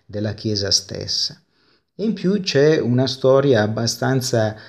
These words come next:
articolata dietro la costruzione del Duomo, perché il Duomo viene iniziato come progetto nel milleduecentoquindici.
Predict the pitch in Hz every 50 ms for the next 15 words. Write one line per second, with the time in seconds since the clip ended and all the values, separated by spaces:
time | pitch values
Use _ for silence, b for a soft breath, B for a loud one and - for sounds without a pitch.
0 | B B B - 104 110 - - 123 117 - 131 123 156 190 175 139 117 - -
1 | 104 101 98 101 104 110 113 113 - - 101 98 92 - 110 101 - - 110 101
2 | - - 113 113 110 101 107 104 101 101 104 104 98 92 90 92 95 95 95 120
3 | 117 - 135 131 151 190 202 170 127 110 110 127 143 143 131 120 113 117 117 120
4 | - - 135 139 135 - 113 - - 113 117 113 117 - 123 127 123 120 131 143
5 | 156 160 160 160 - 139 113 107 104 104 113 123 123 120 107 107 107 101 - -
6 | 113 104 95 - 98 92 - - 92 90 92 95 98 101 113 - - - -